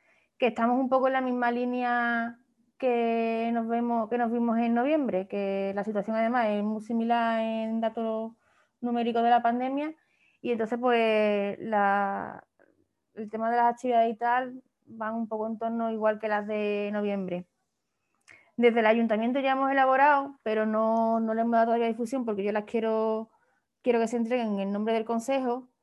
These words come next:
Estas mascarillas las hemos hecho aquí en Ubri-, las hemos comprado aquí, se ven azules, pero son moradas, ¿vale? No sé si por in-, las veis bien, pero son moradas.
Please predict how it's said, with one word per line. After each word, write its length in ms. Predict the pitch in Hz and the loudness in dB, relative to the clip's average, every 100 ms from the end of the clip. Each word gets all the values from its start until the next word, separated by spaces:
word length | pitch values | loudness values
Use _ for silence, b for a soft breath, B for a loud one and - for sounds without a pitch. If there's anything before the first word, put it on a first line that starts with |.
| _ _ - | _ _ -12
Estas 240 | 233 247 | -8 -4
mascarillas 720 | 247 254 247 262 269 247 254 - _ _ _ _ _ _ _ | -2 -2 0 0 2 0 0 -12 _ _ _ _ _ _ _
las 160 | 202 214 | -4 -2
hemos 180 | 220 | 0
hecho 140 | 233 277 | -2 -2
aquí 140 | 277 | -2
en 60 | 254 | -2
Ubri-, 200 | 247 240 | -2 -4
las 240 | 220 208 | -2 -2
hemos 180 | 214 240 | -2 -6
comprado 360 | 254 247 247 247 | -6 -2 -2 -4
aquí, 100 | 247 - | -10 -12
se 140 | 220 | -8
ven 160 | 214 262 | -6 -6
azules, 380 | 254 247 233 185 | -6 -6 -4 -4
pero 100 | 190 | -4
son 220 | 233 233 | -6 -4
moradas, 280 | 226 220 190 | -4 -4 -4
¿vale? 200 | 240 269 _ _ _ - 214 | -6 -10 _ _ _ -20 -12
No 140 | 208 | -12
sé 100 | 214 | -10
si 140 | 220 | -10
por 120 | 220 220 | -8 -6
in-, 180 | 226 233 | -8 -8
las 160 | 214 214 | -6 -4
veis 220 | 220 220 | -4 -4
bien, 180 | 226 233 | -6 -6
pero 140 | 214 | -10
son 160 | - 208 | -8 -6
moradas. 280 | 196 185 | -6 -8